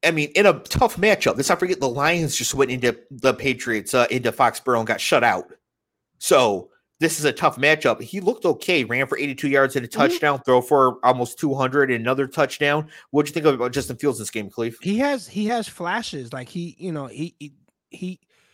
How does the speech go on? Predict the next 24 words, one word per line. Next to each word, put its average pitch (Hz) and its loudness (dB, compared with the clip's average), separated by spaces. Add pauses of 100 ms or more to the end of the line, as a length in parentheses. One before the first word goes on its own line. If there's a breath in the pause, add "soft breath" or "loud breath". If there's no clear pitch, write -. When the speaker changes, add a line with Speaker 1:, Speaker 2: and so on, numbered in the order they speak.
(420)
Speaker 2:
what 170 -4
you 233 4
want 185 0
him 214 -2
to - -8
be 214 -4
is 151 -6
what 147 -8
you 165 -6
saw 147 -6
last 127 -10
night, 120 -12 (280)
but 135 -6
you're 147 -4
not 143 -4
gonna 139 -6
get 127 -8
that. 117 -10
He's 131 -8
not 147 -4
consistently 135 -10
gonna 120 -10
do 117 -8
that. 90 -18